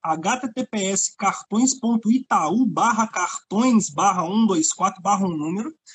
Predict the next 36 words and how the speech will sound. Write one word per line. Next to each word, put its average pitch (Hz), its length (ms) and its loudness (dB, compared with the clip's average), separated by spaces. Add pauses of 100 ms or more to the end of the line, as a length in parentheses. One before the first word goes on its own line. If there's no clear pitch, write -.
(160)
Então, 226 320 2 (540)
se, 240 240 -4
se - 260 -2
você 262 480 0
tem 330 100 -2
um 294 140 0
pouco 254 180 -6
de - 60 -12
conhecimento, 226 280 -2
você - 60 -10
fala 254 120 -2
assim, 220 220 0
"Pô, 349 140 -2
mas 214 220 2
é 277 60 0
um 359 160 0
link, 294 540 0 (300)
é 180 80 0
itaú 285 600 0
ponto 330 320 -6
com." 294 360 -2 (240)
Só 196 120 -10
que, 190 120 -8
velho, 180 400 -2 (100)
para 233 520 0
o 165 120 -4
mouse 143 600 0
e 131 60 -2
aí 139 80 2
você 165 220 -2
vai 190 140 -4
ver 170 80 -2
o 202 100 0
link 202 240 0
por - 240 -20
trás. 185 500 -2